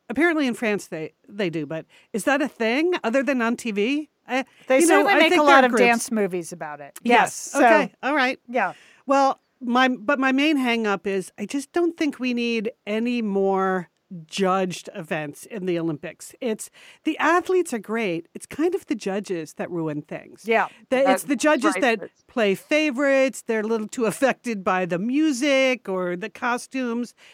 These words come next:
Speaker 1: And so I'm just down on more judges.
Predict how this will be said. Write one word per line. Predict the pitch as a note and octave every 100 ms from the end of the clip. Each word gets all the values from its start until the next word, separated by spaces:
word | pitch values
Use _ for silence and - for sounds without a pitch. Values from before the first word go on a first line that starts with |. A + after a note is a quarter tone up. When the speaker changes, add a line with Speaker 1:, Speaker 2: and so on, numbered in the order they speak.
| _ -
Speaker 1:
And | B3+
so | - C#4+ C4
I'm | - C#4+
just | D#4+ F4 -
down | B3+ B3+ C4
on | A#3 G#3+ G#3 G3+ F#3+ _ _
more | F#3 G3 F#3 F3+ F#3 _ F3 - -
judges. | F3+ D3+ - F#2 - -